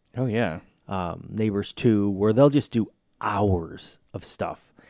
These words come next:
Speaker 2: I would have enjoyed hours of stuff with this movie, for s-, you know, to watch <laughs> them do different alternate takes and stuff.
Speaker 1: And I have to wonder how much they really left,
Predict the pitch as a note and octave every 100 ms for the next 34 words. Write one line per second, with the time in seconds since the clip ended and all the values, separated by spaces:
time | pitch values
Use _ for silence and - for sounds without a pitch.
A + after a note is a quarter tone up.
0 | - _ _ - G#3+ B3+ A#3 G3 D#3 C3
1 | C3 B2 F2 G2 F#2+ F#2+ F#2 - - F2+
2 | - F#2 F#2+ - F#2+ F2 D#2 E2 - F2
3 | - A#2 G#2+ G#2 G#2+ - - A2+ A#2 -
4 | - - C3+ G#2 A2+ A2+ A2+ - A2 G2+
5 | G2+ G2+ G2 - G2+ G2 - F#2 - -
6 | - _ _ - C3+ A3 - D3 B2 G#2+
7 | G2+ G2+ F#2+ - F#2 F#2 F2+ E2+ F2 F2
8 | - -